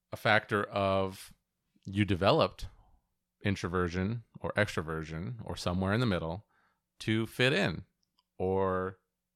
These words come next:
to be expect-, accepted, not expected, accepted. Um, maybe it was to survive, survival situations. Maybe it was 'cause of trauma.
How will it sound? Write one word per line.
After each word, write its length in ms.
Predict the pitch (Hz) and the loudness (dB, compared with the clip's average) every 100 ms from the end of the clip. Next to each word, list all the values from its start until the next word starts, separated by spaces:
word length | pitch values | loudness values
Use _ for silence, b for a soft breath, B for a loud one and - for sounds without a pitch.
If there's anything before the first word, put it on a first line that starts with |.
| _ | _
to 80 | 92 | -6
be 120 | 98 | -6
expect-, 420 | 90 - 85 - _ _ _ _ _ _ _ _ | -6 -6 -6 -8 _ _ _ _ _ _ _ _
accepted, 640 | - - 113 104 - - 65 - _ - | -10 -2 0 0 -2 -10 -12 -20 _ -8
not 220 | 78 82 | -6 -6
expected, 500 | 80 - - - - _ _ _ _ - | -8 -12 -14 -16 -20 _ _ _ _ -12
accepted. 580 | - - 120 104 85 - _ _ b b b b b b b - | -12 0 0 0 -4 -14 _ _ b b b b b b b -12
Um, 500 | 85 85 82 80 87 - | -8 -8 -8 -10 -12 -10
maybe 240 | 95 95 | -8 -6
it 60 | 101 | -4
was 180 | 95 - | -6 -4
to 300 | 104 98 92 | -2 -2 -2
survive, 680 | - 110 110 107 80 - - _ _ - | 0 4 8 8 6 -4 -20 _ _ -6
survival 420 | 98 98 107 104 | 2 6 6 6
situations. 800 | - 92 87 82 80 85 82 - | 2 -2 -2 -4 -4 -6 -8 -10
Maybe 220 | - 85 87 | -8 -4 -4
it 60 | |
was 120 | 85 | -4
'cause 200 | - 87 | -6 -6
of 80 | 87 | -6
trauma. 520 | - 92 82 - 95 | -2 -2 0 -4 -6